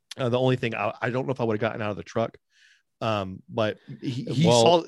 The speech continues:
Speaker 1: he saw something
Speaker 2: I
Speaker 1: that I didn't see. So
Speaker 2: Did you, did you see the actual truck they were driving?
Speaker 1: Yeah, it looked like a safari truck. It looked different
Speaker 2: It's,
Speaker 1: than what we
Speaker 2: it's
Speaker 1: drove.
Speaker 2: a, it's a Toyota Hilux, which
Speaker 1: Okay.
Speaker 2: is,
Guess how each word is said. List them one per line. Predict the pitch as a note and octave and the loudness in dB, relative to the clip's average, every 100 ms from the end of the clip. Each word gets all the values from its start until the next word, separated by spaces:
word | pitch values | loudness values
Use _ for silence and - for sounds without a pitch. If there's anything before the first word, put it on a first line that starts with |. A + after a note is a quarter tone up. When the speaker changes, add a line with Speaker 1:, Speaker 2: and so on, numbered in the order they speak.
| _ | _
Speaker 1:
he | - F#3 | -2 2
saw | A3+ G#3 | 4 6
something | - D#3+ | 4 2
Speaker 2:
I | |
Speaker 1:
that | B2 | 4
I | A#2 | 2
didn't | A#2 A2 | 2 -2
see. | - G2 F#2 G#2+ | -6 -8 -8 -12
So | - F#2 F2+ _ | -8 -8 -8 _
Speaker 2:
Did | B2 A2+ | -4 -4
you, | - - G#2+ | -12 -12 -6
did | G#2+ G#2 G#2+ | -2 -2 0
you | A2+ B2+ | 0 0
see | - - A#2+ A#2 G#2+ | 0 -2 0 0 -2
the | - D#2+ | -4 -4
actual | F2 - G2+ F2 | -4 -4 -6 -6
truck | - - F#2 - | -8 -4 -4 -6
they | - F2 | -8 -8
were | D#2+ | -8
driving? | D2+ D2 D2+ C#2+ C2+ G#2 _ _ _ _ _ | -8 -6 -6 -10 -20 -20 _ _ _ _ _
Speaker 1:
Yeah, | D3+ C#3+ F3+ D#3+ | 0 0 0 2
it | D#3+ | 2
looked | C#3 C#3 - | 4 0 0
like | A#3 | -6
a | A#3+ | -6
safari | - A3 _ G3+ G3+ D3+ | -6 -8 _ 0 2 2
truck. | A#2+ - F#2+ G2+ | -2 -4 -4 -2
It | C3 | -6
looked | B2 C3+ F3 | 0 -2 2
different | - G#2+ D3 | 2 2 0
Speaker 2:
It's, | C#3+ | -2
Speaker 1:
than | A#2+ | -2
what | A#2+ | 0
we | A#2 | 0
Speaker 2:
it's | G#2+ F#2 | 0 2
Speaker 1:
drove. | A2 G2+ | 0 0
Speaker 2:
a, | - _ - | -8 _ -6
it's | F#2+ - | -4 0
a | F#2+ | -2
Toyota | - G2+ G2 F#2+ G2 F#2+ E2 | 0 0 2 2 0 0 -2
Hilux, | E2+ E2 - - - - _ _ _ _ - | -4 -4 -8 -16 -20 -20 _ _ _ _ -8
which | G2+ G2+ | -4 0
Speaker 1:
Okay. | F#2+ | 0
Speaker 2:
is, | F2+ | -2